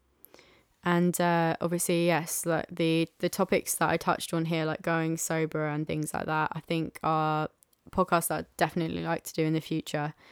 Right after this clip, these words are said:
um, and maybe have some guests on to talk about those things. One more thing before I go, I have a template, um, that I found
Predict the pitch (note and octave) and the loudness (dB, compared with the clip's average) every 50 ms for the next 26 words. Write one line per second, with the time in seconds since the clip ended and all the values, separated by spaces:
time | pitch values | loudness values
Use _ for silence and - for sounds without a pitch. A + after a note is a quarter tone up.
0 | - - - - _ _ _ - D#3+ D#3+ D#3+ D#3+ C#3+ D3+ D#3+ D#3+ D#3 D#3 - D#3 | -20 -20 -20 -20 _ _ _ -2 -2 0 0 0 0 0 0 0 0 -2 -2 0
1 | D3+ D3+ D3+ - - - - D#3+ E3 E3 D#3 D#3+ D3+ D#3 - - - - - - | 0 0 0 0 -4 -4 -2 0 0 0 0 0 -2 -2 -4 -8 -10 -10 -10 -12
2 | - - - - - - - _ _ _ _ - _ _ _ _ _ _ _ _ | -6 -6 -6 -6 -6 -8 -12 _ _ _ _ -20 _ _ _ _ _ _ _ _
3 | _ _ _ _ - - - - F3 E3+ E3 D#3+ - - F3 D#3+ - - D#3 - | _ _ _ _ -20 -12 -2 0 2 2 2 2 0 0 -2 -2 -2 -4 -4 -4
4 | - D#3+ E3 - - D#3 C3+ D#3 F3+ - - - - - - - - - - - | -4 -4 -4 -4 -4 -4 -4 -4 -6 -6 -12 -16 -20 -20 -20 -20 -20 -20 -20 -20
5 | - _ _ _ _ - G#3+ G3+ G#3 A3+ A#3+ A3+ - A3+ G#3+ G#3 G3+ G3+ - - | -20 _ _ _ _ 0 2 4 4 4 4 4 2 0 2 2 0 -2 -2 0
6 | F#3+ F3+ F3 E3+ E3+ E3+ E3 - D#3+ D#3 D#3 F3+ G3 G#3+ A3 - - - F#3+ F#3+ | 2 2 2 2 0 -2 -2 -2 -2 0 2 4 4 4 2 0 0 0 0 0
7 | F#3 F#3 G#3+ G#3+ A3+ - - - - G#3 G3 G3 F#3+ F#3 F#3 - - F#3 F#3+ F#3 | 2 4 4 4 4 2 0 0 2 4 4 4 4 4 2 2 2 2 2 2
8 | - D#3+ C#3+ C#3+ D3 D3+ - - - - - - - _ - E3+ E3 E3 D#3+ D#3+ | 0 0 2 2 2 0 -2 -4 -8 -8 -8 -8 -4 _ 0 2 2 4 4 4
9 | E3 E3 E3 E3 - D#3+ D#3 - - E3 D#3 D#3 D#3+ - - - E3+ D#3+ D#3+ D#3+ | 4 4 2 2 2 2 2 2 2 2 2 2 0 -2 0 2 2 4 4 4
10 | D#3 D#3+ D#3+ D#3 D#3 D#3+ D#3+ - - | 4 4 2 2 2 2 0 -2 -4